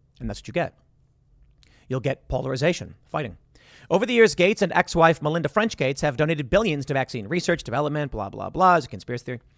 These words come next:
People seek simple solutions, and the truth is kind of boring sometimes. Anybody who's got good innova-, innovations on reducing polarization, getting the truth to be as interesting as the crazy stuff,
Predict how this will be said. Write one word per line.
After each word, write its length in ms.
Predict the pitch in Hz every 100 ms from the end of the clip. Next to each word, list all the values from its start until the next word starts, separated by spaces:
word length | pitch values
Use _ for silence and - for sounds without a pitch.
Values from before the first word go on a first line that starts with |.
| - - -
People 340 | - 240 269 277
seek 340 | - 226 220 -
simple 340 | - 185 185
solutions, 540 | - 160 147 156 139
and 100 | 131
the 60 | 151
truth 240 | - 156
is 80 | 147
kind 220 | - 135
of 100 | 127
boring 300 | 117 185 147
sometimes. 500 | 120 117 113 95 - - _ _ -
Anybody 300 | 170 214 233
who's 120 | 226 175
got 240 | 190 151
good 220 | 151 175 -
innova-, 460 | 165 143 156 185 -
innovations 520 | 147 175 202 143 131
on 120 | 135
reducing 400 | 127 135 151 139
polarization, 600 | 139 123 123 175 - 123 - _ _ -
getting 220 | 175 220
the 80 | -
truth 400 | - 175 170 -
to 100 | 170
be 180 | 147 151
as 120 | 139
interesting 480 | 135 147 - 139 131
as 100 | 123
the 80 |
crazy 320 | 131 202 208 165
stuff, 300 | 156 135